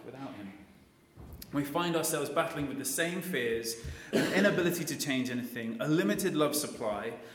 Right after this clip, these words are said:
and the same lack of self-control. And we wind up frustrated and wondering why we feel like slightly rubbish Christians.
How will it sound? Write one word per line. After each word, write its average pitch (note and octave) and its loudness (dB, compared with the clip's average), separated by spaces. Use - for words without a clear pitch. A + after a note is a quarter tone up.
and C#3+ -2
the D3 2
same G3 2
lack F#3+ 2
of D#3+ -2
self-control. D3 0
And C#3 -2
we D3 2
wind E3 0
up - 0
frustrated D3+ -6
and A#2+ -6
wondering B2 0
why A#2 0
we A#2+ -6
feel A#2+ -4
like A2+ -6
slightly G#2+ -8
rubbish G#2 -10
Christians. F#2 -14